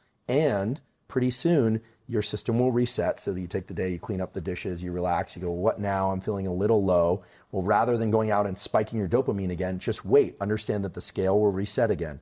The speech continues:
Give yourself a few days where you're gonna feel a little kinda underwhelmed. Things aren't gonna be as interesting. It's gonna be hard to trigger that big release because you just had the, the peak. Well, if you adjust that, you relax, you understand there's always a little bit of a postpartum depression.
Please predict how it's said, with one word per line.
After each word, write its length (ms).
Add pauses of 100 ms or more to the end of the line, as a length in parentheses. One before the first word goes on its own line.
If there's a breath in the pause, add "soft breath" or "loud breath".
(140)
Give 120
yourself 260
a 60
few 220
days 320
where 100
you're 100
gonna 140
feel 240
a 20
little 360 (400 soft breath)
kinda 200
underwhelmed. 760
Things 200
aren't 220
gonna 120
be 120
as 120
interesting. 600 (640)
It's 120
gonna 120
be 80
hard 380
to 100
trigger 540
that 320
big 160
release 400
because 300 (340 soft breath)
you 100
just 220
had 360 (300 soft breath)
the, 220
the 80
peak. 420 (480)
Well, 440 (220)
if 160
you 80
adjust 380
that, 340
you 120
relax, 480
you 80
understand 360
there's 140
always 300
a 40
little 120
bit 120
of 80
a 120
postpartum 760
depression. 540